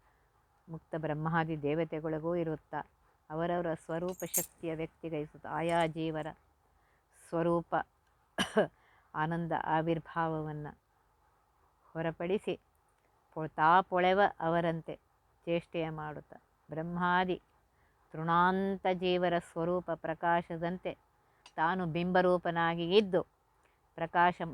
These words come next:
ಬಿಂಬರೂಪನಾಗಿ ಪ್ರಕಾಶಮಾನನಾಗಿ ಹೊಳೆದು ಅಜ್ಞಾನವನ್ನ ಕಳೆದು <coughs> ಅನೇಕ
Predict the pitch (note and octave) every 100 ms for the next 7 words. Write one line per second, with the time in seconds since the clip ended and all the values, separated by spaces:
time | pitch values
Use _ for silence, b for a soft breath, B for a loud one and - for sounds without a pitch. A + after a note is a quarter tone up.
0 | D3 E3 F3 F3 E3+ E3+ E3+ F3 E3+ D#3
1 | E3+ E3+ F3+ F3 E3 E3 E3 D#3 D#3 D#3+
2 | F3 G3 F#3 - _ b b _ E3 D3+
3 | F3+ F3 F3 E3+ D#3+ D#3 - E3+ G3+ F#3
4 | - _ _ _ _ _ _ _ _ _
5 | _ _ _ _ _ - G3+ D#3 b b
6 | b b b _ _ - D#3 D3+ - _
7 | _ - D#3 C#3+ E3 F3 F#3